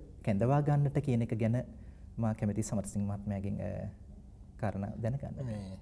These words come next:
Speaker 2: ඒ කාරණය ගැන යමක් කියන්න පෙර මම ගුරු ගෞරවයක් වශයෙන් මතක් කරන්න කැමති අර තිලකරත්න කුරුවිට බණ්ඩාර මහතා කියාපු ආකාරයට මට සාහිත්‍ය සහ සිංහල උගන්වපු ගුරුවරයෙකුගේ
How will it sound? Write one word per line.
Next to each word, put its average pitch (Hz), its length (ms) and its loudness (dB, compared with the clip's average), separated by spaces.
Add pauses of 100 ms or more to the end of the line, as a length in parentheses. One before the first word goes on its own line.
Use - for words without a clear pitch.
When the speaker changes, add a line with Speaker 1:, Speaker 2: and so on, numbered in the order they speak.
(240)
Speaker 2:
ඒ 113 140 -2
කාරණය 107 360 -2
ගැන 104 160 0
යමක් 101 280 0
කියන්න 98 300 -2
පෙර 98 220 2 (760)
මම 92 260 -2
ගුරු 104 220 2
ගෞරවයක් 110 520 4
වශයෙන් 107 300 -2
මතක් 92 300 0
කරන්න 101 260 0
කැමති 98 420 -2 (260)
අර 90 160 -10
තිලකරත්න 101 540 0
කුරුවිට 101 300 -2
බණ්ඩාර 98 380 2 (240)
මහතා 95 340 -4
කියාපු 92 420 -4
ආකාරයට 92 580 -2 (640)
මට 104 340 0 (420)
සාහිත්‍ය 107 680 -2
සහ 110 240 -4
සිංහල 101 380 -2
උගන්වපු 98 420 -2
ගුරුවරයෙකුගේ 95 720 -2